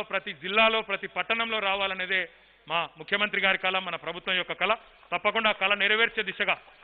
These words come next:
ఆ దిశగా మనం ఒక అడుగు మాత్రమే ఈరోజు ముందు పడింది. దీన్ని ఆదర్శంగా తీసుకొని, దీన్ని ప్రేరణగా తీసుకొని మిగతా శాసనసభ్యులు,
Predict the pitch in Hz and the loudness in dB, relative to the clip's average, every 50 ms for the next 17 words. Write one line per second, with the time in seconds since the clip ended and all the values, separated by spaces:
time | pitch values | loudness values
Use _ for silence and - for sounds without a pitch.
0 | - - _ - 147 175 180 185 160 - 196 208 190 190 185 185 165 - 175 147 | -20 -20 _ -2 0 0 0 0 -2 0 0 0 0 0 -2 -4 -2 -2 -2 -2
1 | 160 190 220 226 233 220 208 202 208 196 202 196 190 185 175 170 170 185 175 180 | 0 -2 -2 0 2 0 0 0 0 -4 -2 -2 -4 -4 -6 -6 -8 -6 -2 -2
2 | 180 175 180 175 180 170 - - - - _ _ _ - 170 202 202 185 180 190 | -2 -2 -2 -4 -6 -6 -6 -14 -20 -20 _ _ _ -6 -4 -2 -2 0 2 2
3 | 208 214 226 214 - 226 220 220 208 190 190 - - 208 202 202 196 160 180 175 | 2 0 0 -2 -2 -2 -2 -2 -2 -2 -6 -10 -8 -8 -4 -4 -4 -4 -6 -8
4 | 165 - 165 190 214 220 214 214 208 202 190 180 - - 196 190 190 175 - - | -6 0 2 4 4 4 4 2 2 0 -2 -4 -12 -8 -6 -6 -6 -6 -10 -14
5 | - - - _ _ - 156 180 202 - 214 202 - - 196 196 196 208 202 - | -20 -20 -20 _ _ -8 -6 -4 -2 0 0 0 0 0 -2 -2 -2 -4 -6 -6
6 | 196 180 202 196 | -6 -6 -4 -6